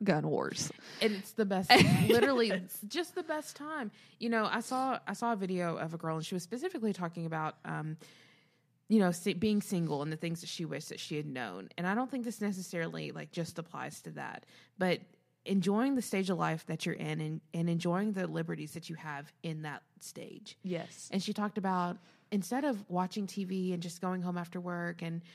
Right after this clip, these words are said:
Speaker 2: not doing anything, I wish that I had traveled more. I wish that I had gone out
Speaker 1: Oh,
Speaker 2: more.
Speaker 1: yeah.
Speaker 2: I wish that I'd gone, you know,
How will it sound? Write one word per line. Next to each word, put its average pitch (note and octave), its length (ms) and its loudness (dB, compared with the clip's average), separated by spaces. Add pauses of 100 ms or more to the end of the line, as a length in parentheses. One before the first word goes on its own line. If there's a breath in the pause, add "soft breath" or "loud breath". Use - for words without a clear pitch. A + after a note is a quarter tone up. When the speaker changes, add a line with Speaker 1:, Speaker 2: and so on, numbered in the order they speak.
(240 soft breath)
Speaker 2:
not F#3 220 0
doing F#3 300 2
anything, F3 580 -2 (100)
I F3+ 120 -2
wish F#3 220 -2
that G#3 120 -2
I F#3+ 120 0
had F3 100 -2
traveled E3 400 -6
more. D#3+ 340 -10 (100)
I F3+ 80 -2
wish G3+ 240 -4
that G3+ 120 -6
I F#3 140 -2
had F3+ 100 -4
gone C4+ 240 0
out C#4+ 140 -2
Speaker 1:
Oh, A3+ 160 -2
Speaker 2:
more. G3 120 -4
Speaker 1:
yeah. B3 400 -4
Speaker 2:
I F#3 100 2
wish G#3 240 0
that G3+ 140 0
I'd F#3+ 180 0
gone, F#3 240 -2
you G3 120 -2
know, D#3 240 -2